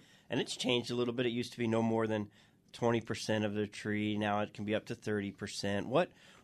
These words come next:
what am I looking at when I'm pruning a tree, or if I'm looking at it, do it, does it even need it?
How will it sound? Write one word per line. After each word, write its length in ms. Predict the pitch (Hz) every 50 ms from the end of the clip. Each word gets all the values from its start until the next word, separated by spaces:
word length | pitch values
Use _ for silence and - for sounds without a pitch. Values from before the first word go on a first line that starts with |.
| _ _
what 220 | - 107 135 175 196
am 100 | 180 156
I 60 | 123
looking 440 | 113 107 113 123 127 127 - - 101
at 80 | 87 -
when 100 | 98 98
I'm 80 | 95 82
pruning 360 | - - 120 113 107 101 95
a 40 | 90
tree, 240 | - - - 98
or 80 | 95 95
if 120 | 92 - -
I'm 140 | 95 92 101
looking 240 | 104 104 - 101
at 120 | 101 95 92
it, 100 | - -
do 120 | - 98
it, 240 | 95 - - - -
does 160 | - 110 98 98
it 80 | 101
even 240 | 120 117 104 101 95
need 200 | 95 110 156 165
it? 200 | 165 - - -